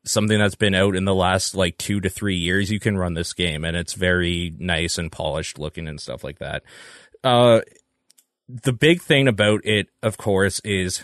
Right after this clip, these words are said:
how much do you love Star Wars? Because other th-, if you don't, it's just another shooter.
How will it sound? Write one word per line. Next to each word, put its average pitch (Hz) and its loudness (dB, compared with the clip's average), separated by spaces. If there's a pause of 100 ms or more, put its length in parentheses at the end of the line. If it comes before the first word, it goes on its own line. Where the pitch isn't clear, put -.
(140)
how 110 -2
much 117 2
do 127 -6
you 110 2
love 95 -2
Star 85 -2
Wars? 113 0 (580)
Because 98 0 (840)
other 113 4
th-, 107 0
if 113 -4
you 110 0
don't, 98 -2
it's 107 -2
just 113 2
another 98 0
shooter. 90 -4